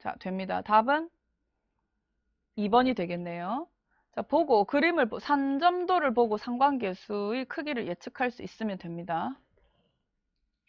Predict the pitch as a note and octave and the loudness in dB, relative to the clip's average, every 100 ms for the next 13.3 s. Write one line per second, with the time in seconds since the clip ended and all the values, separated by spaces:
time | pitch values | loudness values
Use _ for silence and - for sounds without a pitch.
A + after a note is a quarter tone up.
0 | - C4 A#3+ A#3+ D#4+ - _ - _ _ | -14 -10 -6 -4 -4 -8 _ -20 _ _
1 | _ _ _ _ _ _ _ _ _ _ | _ _ _ _ _ _ _ _ _ _
2 | - _ C4+ B3+ B3 D4 C#4 A3+ A3+ A3 | -20 _ 4 6 8 8 8 6 2 2
3 | C4 E4 F4+ - - G4 - - D#4 C#4+ | 4 6 4 -2 -2 -2 -2 -10 4 8
4 | B3 A3+ C#4+ D#4 C4+ A3+ G#3 A3+ C4+ C#4+ | 10 12 12 10 4 0 2 4 4 2
5 | D#4+ _ _ _ _ _ E4+ E4 E4+ E4 | -2 _ _ _ _ _ 0 2 2 2
6 | C#4 A#3 B3 C#4 A#3+ G3 G3 B3 A#3+ A3+ | 0 4 6 6 4 0 2 0 4 2
7 | C#4+ F#4+ F4+ D#4 - - B3+ E4+ C#4+ A3 | 4 2 2 0 0 0 4 4 2 2
8 | F#3+ G3+ G3 - C4 G4 G#4 D4 A#3 G3 | 0 -2 -2 0 2 4 4 2 0 -2
9 | G3+ G#3+ F#3+ - C4 E4+ - A3 B3 A#3+ | 0 -2 -4 0 2 2 -2 -2 0 0
10 | D#3 _ F#3+ F#3 F#3 D#3+ F3 A3 D4+ - | -4 _ -2 -2 -2 -4 -2 0 -2 -4
11 | _ _ _ - _ D4 C#4+ B3 B3+ D4 | _ _ _ -20 _ 2 4 6 6 6
12 | D#4+ - _ _ _ _ _ - F#3+ F#3+ | 4 -2 _ _ _ _ _ 2 4 6
13 | F#3+ F#3+ F#3+ | 6 6 4